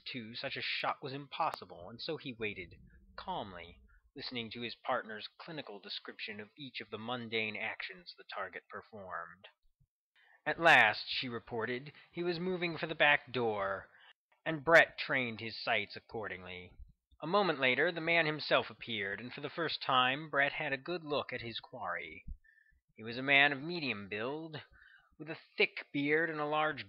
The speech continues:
gut. He wore camouflage fatigue jacket and a pair of blue jeans with cowboy boots. On his hip was a holstered stainless steel revolver.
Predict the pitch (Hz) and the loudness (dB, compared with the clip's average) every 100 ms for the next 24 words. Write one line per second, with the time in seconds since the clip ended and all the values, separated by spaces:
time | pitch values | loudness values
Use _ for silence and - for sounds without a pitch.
0 | - 113 - - - - - _ _ - | 0 2 2 -4 -6 -6 -6 _ _ -14
1 | 120 135 135 - 151 143 127 151 131 127 | -6 0 0 4 4 4 0 2 2 2
2 | - 127 - 131 110 _ - 113 - - | -2 -8 -8 -8 -10 _ -2 -2 -4 -8
3 | - _ - - - 123 - 151 135 123 | -10 _ -20 -16 -6 -4 -2 2 4 4
4 | 104 123 131 120 117 117 107 107 104 107 | 0 -8 -8 -8 -8 -8 -10 -10 -10 -12
5 | - - 110 101 107 95 101 95 - - | -4 0 2 2 -2 -4 -8 -16 -6 -4
6 | - - - _ 113 107 107 - 147 - | -4 -10 -20 _ -10 -8 -8 -6 -6 -6
7 | _ - 104 104 139 135 - 127 117 - | _ -8 -8 -6 -8 -10 -8 -10 -10 -10
8 | - 123 120 113 - - 120 117 107 98 | -6 -6 -6 -6 -8 -10 -8 -8 -8 -10
9 | 98 95 90 - - | -8 -8 -8 -10 -14